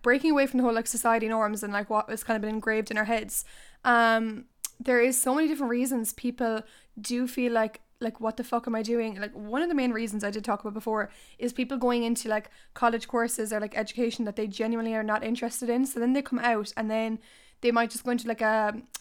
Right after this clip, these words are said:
another job that's totally unrelated, and then they're literally like, "What the fuck?" Like, they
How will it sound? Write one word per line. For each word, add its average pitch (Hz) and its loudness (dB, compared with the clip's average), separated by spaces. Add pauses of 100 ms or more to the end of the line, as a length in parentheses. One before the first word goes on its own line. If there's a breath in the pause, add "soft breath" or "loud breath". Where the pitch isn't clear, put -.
another 240 2
job 220 2
that's 214 -6 (120)
totally 247 0
unrelated, 226 -2 (280 loud breath)
and 233 4
then 233 2
they're 226 2
literally 226 -4
like, 214 0
"What 214 0
the 226 -6
fuck?" 220 0
Like, 214 -8
they 220 -4